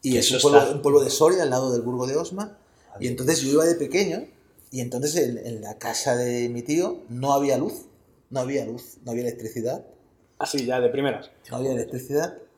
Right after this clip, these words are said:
Speaker 1: no había agua corriente. O sea, eh, el agua que salía del grifo no se podía beber porque te ponías enfermo. Entonces iban a buscar el agua al pilón, que es donde vivían los, los animales.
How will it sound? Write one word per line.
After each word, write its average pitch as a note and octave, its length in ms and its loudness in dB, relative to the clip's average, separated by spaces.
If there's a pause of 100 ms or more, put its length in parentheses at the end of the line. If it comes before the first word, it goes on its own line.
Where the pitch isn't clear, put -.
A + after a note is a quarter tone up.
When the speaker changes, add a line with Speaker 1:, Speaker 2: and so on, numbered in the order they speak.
(380)
Speaker 1:
no D3 220 2
había F3+ 420 6
agua D#3 300 8
corriente. A#2+ 500 -4 (960)
O - 20 -20
sea, A2+ 480 -2 (200)
eh, G#2+ 400 -4
el B2 120 -2
agua E3 340 4
que B2 60 -6
salía C#3+ 400 0
del C3 100 0
grifo C#3+ 240 -2
no A#2+ 60 -4
se D3 140 0
podía C3 260 0
beber B2 260 0
porque - 180 -6
te G#2+ 60 -4
ponías A2+ 280 -10
enfermo. B2 400 -6 (140)
Entonces A2+ 420 -8
iban B2+ 180 -4
a B2 60 -4
buscar A#2 280 -4
el A#2 120 0
agua B2 240 0
al A2 120 -6
pilón, A#2 380 -6
que A2+ 80 -12
es A2+ 60 -12
donde A2+ 180 -6
vivían A2+ 420 -4
los, G#2 360 -12 (240)
los - 160 -20
animales. C3+ 560 0